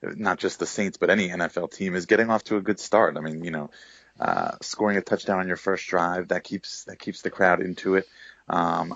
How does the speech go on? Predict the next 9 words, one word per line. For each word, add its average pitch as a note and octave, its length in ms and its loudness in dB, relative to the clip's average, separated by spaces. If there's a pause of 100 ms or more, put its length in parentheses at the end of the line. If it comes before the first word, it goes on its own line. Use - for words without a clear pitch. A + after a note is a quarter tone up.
(120)
obviously, F2+ 480 -2
get, F2+ 320 2
blocking F2+ 360 0
a E2+ 60 -2
punt F#2 380 -4
and D#2+ 120 -10
scoring F2 360 -2
a E2 40 0
touchdown, F2 680 0